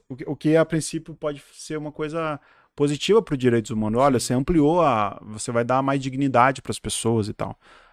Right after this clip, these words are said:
Speaker 1: Só que não é estranho uma sociedade inaugurar, aí teve uma espécie de uma comemoração, assim.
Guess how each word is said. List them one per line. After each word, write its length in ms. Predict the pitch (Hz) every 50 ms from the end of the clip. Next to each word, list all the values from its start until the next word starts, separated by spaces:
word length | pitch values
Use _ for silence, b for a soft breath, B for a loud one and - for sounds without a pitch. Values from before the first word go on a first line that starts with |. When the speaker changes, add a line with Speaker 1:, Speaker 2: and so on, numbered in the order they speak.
| b b b
Speaker 1:
Só 160 | - - 165
que 120 | - -
não 60 | 185 190
é 40 |
estranho 480 | 180 - - - - 135 151 147 131 120
uma 100 | 113 110
sociedade 640 | - - 113 - 117 110 113 113 110 110 110 - - _ _ _ _ _ _ -
inaugurar, 680 | 123 117 113 117 110 107 104 104 113 123 123 117 107 _ b b b b b b b -
aí 160 | 113 120 123
teve 320 | - - 139 147 147 135
uma 160 | 135 131 135
espécie 380 | 127 - - - 143 135 - -
de 60 | -
uma 100 | 151 139
comemoração, 880 | - - 143 147 143 139 135 135 131 120 113 - - - 123 120 123 117
assim. 280 | 104 - - 113 104